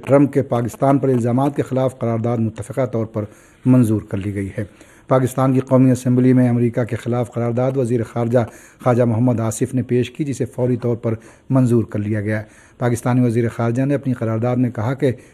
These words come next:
قومی اسمبلی اکیس اگست کی امریکی صدر ٹرمپ کی افغان پالیسی اور پاکستان کے خلاف ان کے بیانات کو مسترد کرتی ہے۔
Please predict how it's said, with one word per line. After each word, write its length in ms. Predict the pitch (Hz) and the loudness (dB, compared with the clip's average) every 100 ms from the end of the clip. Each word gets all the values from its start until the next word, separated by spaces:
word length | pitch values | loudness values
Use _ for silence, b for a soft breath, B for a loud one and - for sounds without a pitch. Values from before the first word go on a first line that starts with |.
| b | b
قومی 280 | - 156 170 | -2 2 4
اسمبلی 420 | 135 135 127 131 | 4 2 4 2
اکیس 360 | 127 - 120 117 | 0 -2 -4 -2
اگست 360 | 117 120 - | -4 -4 -4
کی 140 | 131 110 B B B B | -4 -2 B B B B
امریکی 440 | 135 139 160 - 127 | 2 4 4 4 0
صدر 240 | 127 120 | 0 0
ٹرمپ 400 | - 127 131 113 | 0 4 4 2
کی 120 | 127 | -2
افغان 320 | 107 113 123 | 0 0 0
پالیسی 480 | - 113 120 113 131 - B B | 0 0 0 0 -2 -2 B B
اور 140 | 131 | 0
پاکستان 560 | 120 120 117 - 139 147 | 2 0 -2 0 2 2
کے 80 | 135 | 0
خلاف 360 | 120 123 113 131 | 0 -2 -2 -4
ان 100 | 120 | -4
کے 120 | 123 | -4
بیانات 480 | 113 113 120 135 - | -4 -2 -2 -2 -2
کو 180 | 123 B B B | -4 B B B
مسترد 360 | 139 131 120 107 | 0 0 0 -4
کرتی 380 | - 101 110 | -4 -6 -4
ہے۔ 120 | 107 | -2